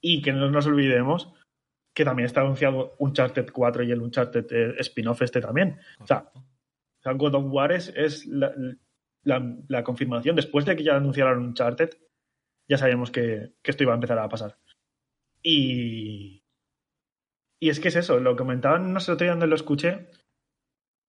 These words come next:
Speaker 1: que una vez el juego ya es Platinum, lo que antes se llama Platinum, ahora se llama Greater Hits o PlayStation Hits o lo que sea, es un juego que cuesta, sin descuento, veinte euros.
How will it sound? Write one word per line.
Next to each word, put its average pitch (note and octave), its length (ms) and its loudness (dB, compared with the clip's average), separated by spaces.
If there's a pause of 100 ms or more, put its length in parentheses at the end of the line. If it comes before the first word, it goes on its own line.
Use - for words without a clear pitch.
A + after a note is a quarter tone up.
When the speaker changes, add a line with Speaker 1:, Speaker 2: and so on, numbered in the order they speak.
(640)
Speaker 1:
que C3+ 180 0
una E3 240 0
vez F#3 160 2
el D#3+ 80 2
juego D3+ 300 2
ya C3 120 4
es B2 80 -6
Platinum, B2+ 720 -4
lo C3 100 0
que C3+ 100 2
antes C3 220 0
se C3+ 60 -4
llama B2+ 220 -2
Platinum, B2+ 600 -2
ahora B2 160 2
se C3+ 100 -6
llama B2 500 -2 (260)
Greater C#3 400 2 (100)
Hits C3+ 600 -2 (280)
o B2+ 140 0
PlayStation C3 480 0
Hits C3 300 0
o B2+ 60 0
lo B2 80 0
que A#2+ 120 -2
sea, C#3+ 340 0 (720)
es - 80 -16
un C#3+ 60 -8
juego E3 180 2
que C#3 120 -8
cuesta, D3+ 400 0 (680)
sin D3+ 220 0
descuento, E3 680 0 (600)
veinte C#3+ 300 0
euros. A2 400 -4